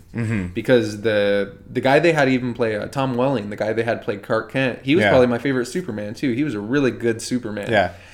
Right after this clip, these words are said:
Speaker 1: I
Speaker 2: And,
Speaker 1: remember he
Speaker 2: um,
Speaker 1: had that Superman look. I never watched
Speaker 2: yeah.
Speaker 1: the show, so I don't, I,
Speaker 2: The,
Speaker 1: like, I
Speaker 2: you know,
Speaker 1: just
Speaker 2: the
Speaker 1: remember
Speaker 2: show,
Speaker 1: seeing
Speaker 2: it,
Speaker 1: the characters.
Speaker 2: the show got a little outlandish with some of the, the plots and storylines and some
Speaker 1: That,
Speaker 2: of the
Speaker 1: that was
Speaker 2: writing
Speaker 1: like,
Speaker 2: later on, but, uh,
Speaker 1: that
Speaker 2: the,
Speaker 1: was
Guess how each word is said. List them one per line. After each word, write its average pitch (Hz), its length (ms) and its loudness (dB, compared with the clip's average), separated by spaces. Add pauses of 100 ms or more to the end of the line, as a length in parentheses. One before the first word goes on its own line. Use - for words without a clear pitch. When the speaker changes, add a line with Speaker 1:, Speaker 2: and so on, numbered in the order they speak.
(200)
Speaker 1:
I - 100 -2
Speaker 2:
And, 254 100 6
Speaker 1:
remember 277 280 6
he 202 60 8
Speaker 2:
um, 190 60 10
Speaker 1:
had 185 100 8
that 170 180 6
Superman 131 500 0
look. 110 220 0
I 139 80 8
never 175 200 6
watched 120 280 6
Speaker 2:
yeah. 101 60 -2
Speaker 1:
the 107 80 -4
show, 110 360 0
so 104 160 -2
I 104 40 6
don't, 107 160 6
I, 107 220 6
Speaker 2:
The, 98 120 0
Speaker 1:
like, 101 180 -2
I 107 120 4
Speaker 2:
you - 20 6
know, 151 100 6
Speaker 1:
just 131 100 6 (120)
Speaker 2:
the - 40 6
Speaker 1:
remember 180 260 10
Speaker 2:
show, - 20 8
Speaker 1:
seeing 127 360 4
Speaker 2:
it, - 40 2
Speaker 1:
the 98 60 -2
characters. 113 280 4
Speaker 2:
the 190 80 6
show 208 140 8
got 196 180 6
a 151 60 6
little 151 280 6
outlandish 123 840 4
with 110 120 -8
some 113 160 -6
of 104 100 -6
the, 101 180 -10
the 98 80 -12
plots - 420 0
and 104 140 -8
storylines 104 560 -4
and 104 160 -8
some 107 100 -8
Speaker 1:
That, 123 160 2
Speaker 2:
of 101 60 -2
the 101 60 -2
Speaker 1:
that - 120 4
was 214 160 4
Speaker 2:
writing 104 220 4
Speaker 1:
like, 107 80 -4
Speaker 2:
later 104 60 -2
on, 113 300 0
but, 110 200 0
uh, 104 180 0
Speaker 1:
that 143 120 4
Speaker 2:
the, 180 40 4
Speaker 1:
was 185 120 2